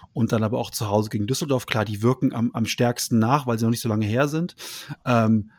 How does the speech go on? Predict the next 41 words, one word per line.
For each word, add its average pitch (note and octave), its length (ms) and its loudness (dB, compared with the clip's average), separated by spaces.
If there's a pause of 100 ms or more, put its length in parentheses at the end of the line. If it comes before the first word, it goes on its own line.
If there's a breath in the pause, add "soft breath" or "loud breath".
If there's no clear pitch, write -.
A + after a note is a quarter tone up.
(140 loud breath)
aber A2+ 460 0
rein A2 340 -2
was G#2+ 160 -2
Punkte E3 460 0
angeht, C3+ 500 0
spielerisch D#3+ 480 2
sicherlich B2 340 0
nicht G#2+ 200 -4
immer, F#3 340 2 (340 loud breath)
aber, A#2+ 460 0
ähm, A#2+ 340 0 (360 soft breath)
alleine A#2+ 420 2
wie C3 140 -2
oft - 240 -6
wir, D3 180 2
ich - 180 -20 (140)
glaub, - 220 -10
wir A2+ 100 0
haben A#2+ 140 0
sechs A#2+ 320 -2
Mal B2 260 4
zu - 160 -2
null C3 280 4
gespielt. G#2 680 -8 (420 loud breath)
Ähm, G#2 480 -2 (260 soft breath)
und, G#2+ 480 -4
ähm, G#2+ 440 -4
so - 140 -4
eine A#2 180 0
Abwehr, C3+ 640 2
heißt C3+ 180 -4
es C3+ 140 -6
ja C3+ 80 -2
immer, C3+ 320 2
gewinnt B2 340 -2
einem A#2+ 180 2
dann A#2 120 -2
am A#2 120 -4
Ende B2 160 -2
die A2 120 -8
Titel. E3+ 400 -2